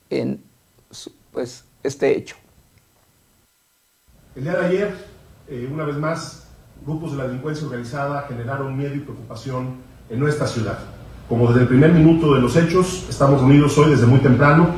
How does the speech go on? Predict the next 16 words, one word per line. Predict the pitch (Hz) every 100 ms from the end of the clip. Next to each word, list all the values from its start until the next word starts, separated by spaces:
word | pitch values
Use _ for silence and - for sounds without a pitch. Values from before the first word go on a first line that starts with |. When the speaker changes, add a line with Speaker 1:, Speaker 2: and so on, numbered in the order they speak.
| - -
Speaker 2:
con | - 113
el |
Gabinete | 117 120 139 135
Estatal | 135 - 113 135 131 131 - - -
de | 107
Seguridad | 117 107 117 139 165 175 - - -
para | 123 123
darle | 180 185
seguimiento | 151 139 156 160 160
a |
estos | 139 131
hechos | 147 185 175
y |
para | 127 123 120
poder | 127 170
informarle | 196 - 143 131 156 143 107